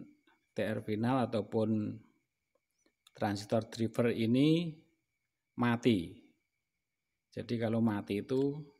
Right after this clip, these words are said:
efeknya serak, tidak dengung. Tapi kalau dengung itu, eh, kerusakannya konslet. Jadi kemasukan tegangan.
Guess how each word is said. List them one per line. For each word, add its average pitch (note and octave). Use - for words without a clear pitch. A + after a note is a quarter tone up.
efeknya B2
serak, G#2+
tidak -
dengung. G#2
Tapi A2
kalau A#2
dengung A2+
itu, D#3+
eh, -
kerusakannya A2+
konslet. A#2
Jadi A#2
kemasukan G#2+
tegangan. G2+